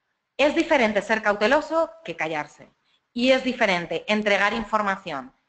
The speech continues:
em, parcialmente que mentir. Entonces, jamás mientan en una crisis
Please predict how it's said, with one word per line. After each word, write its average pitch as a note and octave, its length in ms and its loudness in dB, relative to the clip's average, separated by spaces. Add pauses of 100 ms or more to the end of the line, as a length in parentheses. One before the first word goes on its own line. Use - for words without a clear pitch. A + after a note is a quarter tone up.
(240)
em, E3+ 600 -8 (1040)
parcialmente C4 760 0
que A#3 100 -4
mentir. D#3 360 -10 (400)
Entonces, G3 540 -2 (280)
jamás B3+ 520 2
mientan G#3+ 380 -2
en F#3+ 120 -6
una F#3+ 220 -6
crisis C#4 480 -8